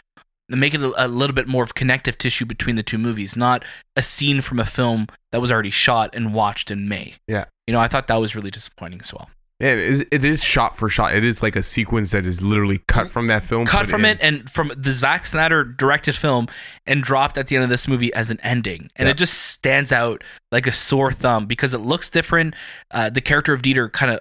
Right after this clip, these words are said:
Speaker 1: acts a little different as well,
Speaker 2: Yep.
Speaker 1: too. So it's like,
Speaker 2: It's more aggressive
Speaker 1: he's
Speaker 2: and
Speaker 1: more aggressive. He's
Speaker 2: yeah.
Speaker 1: a little bit more, like, kinda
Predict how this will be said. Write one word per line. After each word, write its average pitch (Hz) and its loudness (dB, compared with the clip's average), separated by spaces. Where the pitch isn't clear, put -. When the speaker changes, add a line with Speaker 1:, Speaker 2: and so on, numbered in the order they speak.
Speaker 1:
acts 117 0
a 147 -6
little 143 2
different 135 0
as 120 2
well, 117 4
Speaker 2:
Yep. 117 0
Speaker 1:
too. 131 4
So - -2
it's 147 -2
like, 143 -2
Speaker 2:
It's - -10
more 120 0
aggressive 107 -2
Speaker 1:
he's 151 2
Speaker 2:
and 151 2
Speaker 1:
more 156 4
aggressive. 135 0
He's 135 2
Speaker 2:
yeah. 135 2
Speaker 1:
a 135 4
little 143 2
bit 139 -2
more, 123 2
like, 110 0
kinda 107 -2